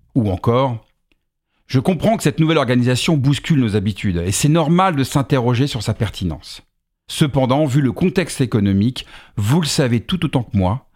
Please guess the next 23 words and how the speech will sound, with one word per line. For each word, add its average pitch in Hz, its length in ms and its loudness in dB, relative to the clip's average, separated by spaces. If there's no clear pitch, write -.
nous 120 80 2
n'avons 131 320 0
pas 156 260 -2
d'autre 113 320 -4
choix. » - 360 -10
et 123 100 -2
cetera, 92 520 -4
et 110 100 -2
cetera. - 460 -8
Alors 143 160 2
c'est - 180 0
vrai, 147 560 -2
oser 156 420 2
formuler 139 540 2
une 117 120 2
résistance 120 580 0
émotionnelle 120 800 0
peut 123 140 0
faire - 240 -4
peur 120 520 -2
en 95 60 -6
tant 113 140 -2
qu'orateur. 110 640 -2